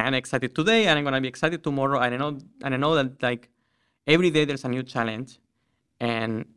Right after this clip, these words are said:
it's fun and I really enjoy doing it, right? So, so that's, that, that basically generates passion, and passion expre-, uh, spreads, and, and so more, well, like, we are passionate. We are passionate about what we do,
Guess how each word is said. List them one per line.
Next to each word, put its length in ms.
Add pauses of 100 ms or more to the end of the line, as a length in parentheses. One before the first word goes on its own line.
(120)
it's 220
fun 440 (680)
and 480 (480)
I 100
really 200
enjoy 300
doing 220
it, 200
right? 180 (100)
So, 380 (120)
so 200
that's, 400 (560)
that, 160 (100)
that 200 (220)
basically 400
generates 360
passion, 480 (560)
and 180
passion 440
expre-, 680
uh, 280
spreads, 500 (680)
and, 720 (340)
and 160
so 280
more, 360
well, 140 (440)
like, 120
we 100
are 40
passionate. 500
We 80
are 60
passionate 320
about 240
what 100
we 120
do, 120